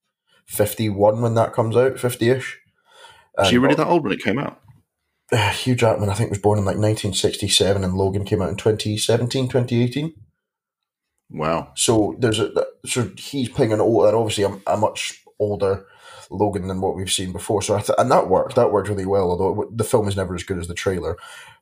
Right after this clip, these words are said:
Speaker 1: But
Speaker 2: No, that's
Speaker 1: th-,
Speaker 2: the
Speaker 1: that
Speaker 2: great, greatest film trailer of all time.
Speaker 1: Yeah, they really set themselves up, not to fail, but, you know, they really asked a
Speaker 2: Mm-hmm.
Speaker 1: lot after that trailer. But, um,
Speaker 2: Yeah, yeah.
Speaker 1: I think they could do, if they did the job properly with, um,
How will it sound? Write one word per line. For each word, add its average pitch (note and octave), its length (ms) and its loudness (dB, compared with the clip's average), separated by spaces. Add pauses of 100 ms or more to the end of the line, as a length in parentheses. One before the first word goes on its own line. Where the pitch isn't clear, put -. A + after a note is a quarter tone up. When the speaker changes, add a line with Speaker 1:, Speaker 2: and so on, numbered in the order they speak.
Speaker 1:
But G#2+ 240 4
Speaker 2:
No, F2 180 2
that's - 220 4
Speaker 1:
th-, G#2+ 100 0
Speaker 2:
the - 80 6
Speaker 1:
that - 0 -
Speaker 2:
great, G#2 220 2
greatest A2 360 2
film G#2 200 2
trailer F2+ 340 2
of D#2 80 -4
all E2+ 240 -6
time. A2+ 180 0
Speaker 1:
Yeah, F#2+ 100 4
they G2 120 0
really G#2 220 -2
set - 180 2
themselves F#2 380 -2
up, - 280 -4
not C#3 260 -2
to C3 60 0
fail, G#2 600 0
but, G#2 320 4
you A#2 120 0
know, F#2 120 2
they F#2 100 -4
really F#2+ 400 -2
asked - 240 2
a G#2 40 2
Speaker 2:
Mm-hmm. F#2 120 -2
Speaker 1:
lot F#2 320 2
after - 300 0
that F2 160 0
trailer. E2+ 280 -2
But, G#2+ 240 2
um, G#2 360 0 (120)
Speaker 2:
Yeah, F2+ 140 2
yeah. D#2 180 -2 (120)
Speaker 1:
I A2+ 60 4
think E3 140 2
they D3+ 60 2
could C#3+ 140 -2
do, D3+ 120 4
if - 140 4
they D3 80 0
did D3 140 -6
the C#3 60 -8
job C3 260 2
properly B2 340 2
with, B2 240 -6
um, G2+ 460 0